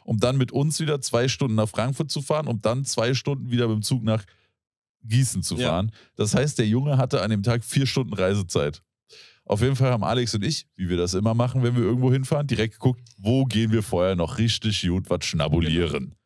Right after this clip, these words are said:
Speaker 1: Und dann haben wir, boah, weißt du noch, wie der Laden
Speaker 2: Die
Speaker 1: hieß?
Speaker 2: Dir hat jemand geschrieben gehabt. Ich,
Speaker 1: Ja.
Speaker 2: ich muss, ich muss mal raussuchen.
Speaker 1: Also es war auf jeden Fall ein japanisches Restaurant, was für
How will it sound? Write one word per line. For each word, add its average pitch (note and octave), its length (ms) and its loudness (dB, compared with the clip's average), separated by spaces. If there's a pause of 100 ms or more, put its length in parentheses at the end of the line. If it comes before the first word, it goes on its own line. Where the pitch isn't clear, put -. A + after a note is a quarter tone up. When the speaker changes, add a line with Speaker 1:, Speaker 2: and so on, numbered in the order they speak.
(360)
Speaker 1:
Und F#2 120 -2
dann F#2 160 2
haben A#2 160 2
wir, C#3 260 2
boah, D#2 180 0
weißt F2 220 -2
du A2 40 4
noch, F#2+ 60 0
wie F2 40 2
der E2 100 2
Laden F2 300 0
Speaker 2:
Die F#2+ 40 4
Speaker 1:
hieß? C3+ 440 0
Speaker 2:
Dir F3 140 -6
hat E3 120 -10
jemand D3 240 -8
geschrieben C3+ 420 -8
gehabt. G#2+ 300 -8
Ich, - 60 -4
Speaker 1:
Ja. F2 200 0
Speaker 2:
ich - 140 -14
muss, - 380 -10
ich - 120 -20
muss D3+ 220 -20
mal C3+ 60 -18
raussuchen. C3 400 -8
Speaker 1:
Also G2 120 2
es F#2+ 120 0
war A#2+ 80 4
auf A#2+ 100 0
jeden A#2 160 0
Fall A#2+ 140 2
ein G#2 40 0
japanisches A2 680 0
Restaurant, A2+ 400 0
was G#2 160 -2
für G2+ 340 0